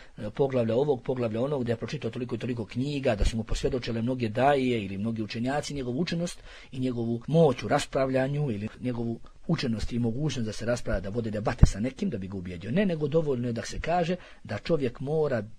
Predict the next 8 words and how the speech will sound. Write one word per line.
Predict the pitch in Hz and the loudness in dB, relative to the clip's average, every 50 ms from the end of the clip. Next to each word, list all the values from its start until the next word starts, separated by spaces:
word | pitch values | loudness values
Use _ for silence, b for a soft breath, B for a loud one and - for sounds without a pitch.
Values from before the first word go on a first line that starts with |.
| - - | -10 8
dobro | 143 160 170 151 - 117 - | 10 12 12 12 8 4 6
poznavati | - - - - 120 127 135 131 120 107 - 98 | 10 10 10 10 8 4 0 0 -2 -2 -4 -4
meselu, | 95 92 - - - - 143 147 156 185 180 B B B B - | -2 -2 -2 -2 0 0 0 2 2 2 0 B B B B -2
da | 117 120 | 0 2
mora | 127 127 127 113 101 | 2 4 4 2 2
dobro | 113 160 190 165 156 127 | 0 0 0 0 -2 4
poznavati | - - 117 107 127 127 120 110 98 - - - | 6 6 6 6 4 0 -2 -2 -4 -6 -10 -10
pitanje | - 156 180 190 185 - 190 190 208 220 | -4 -2 -2 -2 0 0 0 0 0 -2